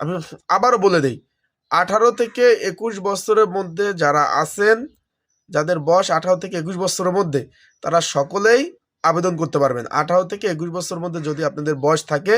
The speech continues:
সেই ক্ষেত্রে আপনারা সকলেই আবেদন করতে পারবেন। এর বেশি হলে কিন্তু বয়-, আপনারা আবেদন করতে পারবেন। এখানে ষোলো তিন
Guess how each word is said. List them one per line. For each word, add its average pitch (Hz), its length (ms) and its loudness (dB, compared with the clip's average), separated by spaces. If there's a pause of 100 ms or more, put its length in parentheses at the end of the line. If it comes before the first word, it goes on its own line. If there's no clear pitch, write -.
(320)
সেই 160 200 -6
ক্ষেত্রে 185 280 -8
আপনারা 175 280 -2
সকলেই 180 500 0 (360)
আবেদন 160 420 4 (380)
করতে 170 340 0
পারবেন। 175 420 2 (240)
এর 180 140 0
বেশি 190 280 2
হলে 202 180 2
কিন্তু 202 260 -2 (380)
বয়-, 160 280 4
আপনারা 147 280 0
আবেদন 170 280 0
করতে 165 200 -6
পারবেন। 139 240 2
এখানে 202 240 -2
ষোলো 220 360 0
তিন 262 300 2